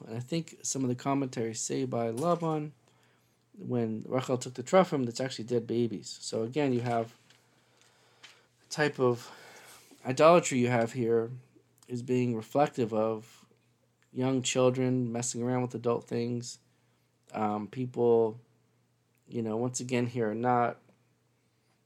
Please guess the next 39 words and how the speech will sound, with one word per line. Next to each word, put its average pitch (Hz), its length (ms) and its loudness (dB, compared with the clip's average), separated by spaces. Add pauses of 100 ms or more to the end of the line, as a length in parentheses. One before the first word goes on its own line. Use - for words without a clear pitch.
(760)
respecting 135 520 0
life, 135 460 2
no 123 120 0
one 120 120 0
telling 123 300 -2
them 123 220 0
to - 80 -14
stop 123 400 0
it, 120 120 -8
quit 123 220 2
it. 117 160 0
It's, - 220 -10
uh, 113 280 -4 (720)
not 160 220 0
throwing 147 260 6
a 123 60 0
baby 127 340 2
into 113 240 -2
a 101 40 -6
huge 120 720 -6
molech, 127 480 0 (140)
but, 107 300 -8
uh, 107 260 -6 (1120)
it's 117 180 -6
sort 117 260 0
of 117 100 0
a, 113 480 -6
a 151 40 -4
localized, 190 800 4
more 151 420 -2
secretive, 131 560 -4
personal 131 460 -2
little 110 160 -4
idol. 104 400 -4
He, 143 140 -6
he, 131 160 -10
he, 123 160 -10
he, 117 100 -10
he. 107 320 -10